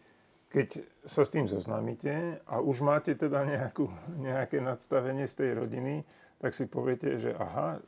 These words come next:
že tak tu sú ľudia, čo sú ochotní obetovať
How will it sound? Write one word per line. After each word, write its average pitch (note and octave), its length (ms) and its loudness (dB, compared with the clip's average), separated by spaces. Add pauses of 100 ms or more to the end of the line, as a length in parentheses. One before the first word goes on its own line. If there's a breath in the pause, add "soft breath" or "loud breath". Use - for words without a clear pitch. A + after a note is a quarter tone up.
(160)
že C3+ 320 -8
tak - 280 -16 (360 soft breath)
tu C3+ 120 0
sú C3 280 2
ľudia, C3 320 4
čo B2+ 160 -4
sú A#2+ 240 0
ochotní B2 400 -2
obetovať A#2+ 500 -2